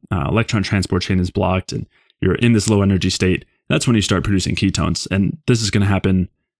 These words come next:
as well when you're, you know, starving or not eating carbs, which is essentially starving. It mimics starvation. It shows the exact same effect.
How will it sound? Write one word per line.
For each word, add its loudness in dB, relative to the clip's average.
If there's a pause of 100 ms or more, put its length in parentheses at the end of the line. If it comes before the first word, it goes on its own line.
(260)
as 0
well 4
when 4
you're, 2 (160)
you 2
know, 0
starving 0
or 0 (460)
not 2
eating 2
carbs, 0
which -10
is -8 (100)
essentially -2
starving. 0
It -4
mimics 0
starvation. -2
It -8
shows -2
the -4
exact -4
same -6
effect. -6